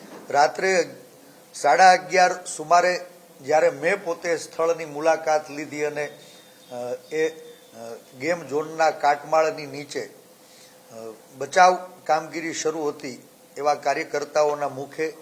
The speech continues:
નજરે જોયું છે કે અંદાજિત ત્રણ જેટલા મૃતદેહો, અ, હજુ પણ કાટમાળ નીચે દબાયેલા હતા અને, અ, સળગી રહ્યા હતા.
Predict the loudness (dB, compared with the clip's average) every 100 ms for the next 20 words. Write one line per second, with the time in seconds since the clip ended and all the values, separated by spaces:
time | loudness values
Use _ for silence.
0 | -14 -10 -6 -6 -4 -6 -8 -10 -10 -10
1 | -4 -6 -2 -4 -4 -12 -12 -6 -6 -6
2 | -8 -6 -6 -6 -8 -14 -12 -12 -12 -14
3 | -20 -20 -20 -20 -20 -20 -20 -20 -20 -20
4 | -20 -18 -16 -14 -16 -16 -10 -6 0 0
5 | 0 -4 -6 0 0 2 2 2 -4 -8
6 | -8 -4 -2 0 0 0 0 -2 -2 -2
7 | -6 -10 -14 -20 -20 -20 -18 -16 -6 -4
8 | -4 -6 -8 -10 -10